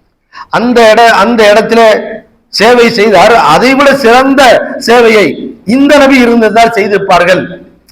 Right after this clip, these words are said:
அப்படி சில பேருக்கு சொல்லுவாங்க. அந்த இடத்துல மூசா, இப்ப ஒரு உதாரணமா சொல்வது என்று சொன்னால், குர்ஆன் அல்லாஹ் சொல்லும் பொழுது, "ஃபலம்மா ஜாஅ ஸஹது காலு லி ஃபிரௌன இன்னல்-, காலு லி ஃபிரௌன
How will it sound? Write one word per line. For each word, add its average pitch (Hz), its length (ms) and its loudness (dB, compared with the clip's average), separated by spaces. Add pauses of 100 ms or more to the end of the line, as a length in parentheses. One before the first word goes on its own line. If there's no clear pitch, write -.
(160)
அப்படி 196 240 -2
சில 202 120 0
பேருக்கு 190 220 2
சொல்லுவாங்க. 151 400 -2 (920)
அந்த 180 220 -2
இடத்துல 208 240 0 (480)
மூசா, 220 340 0
இப்ப 180 220 2
ஒரு 185 180 2
உதாரணமா 214 320 2
சொல்வது 190 300 -2
என்று 175 140 -6
சொன்னால், 160 440 -2 (920)
குர்ஆன் 214 320 0
அல்லாஹ் 202 160 2
சொல்லும் 185 260 -4
பொழுது, 202 580 -2
"ஃபலம்மா 220 380 0
ஜாஅ 202 340 0 (100)
ஸஹது 196 360 -2
காலு 202 400 0
லி 196 80 -4
ஃபிரௌன 190 480 0
இன்னல்-, 190 640 -4
காலு 202 360 0
லி 196 100 0
ஃபிரௌன 175 600 -2